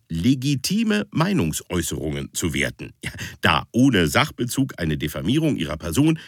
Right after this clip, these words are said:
nicht feststellbar sei. Ja, klar,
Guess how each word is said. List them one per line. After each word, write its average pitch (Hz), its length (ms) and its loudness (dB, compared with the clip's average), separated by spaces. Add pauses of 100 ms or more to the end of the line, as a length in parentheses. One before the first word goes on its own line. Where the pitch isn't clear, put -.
(140)
nicht - 280 2
feststellbar 80 720 0
sei. - 300 0 (440)
Ja, 80 140 0 (300)
klar, 80 320 0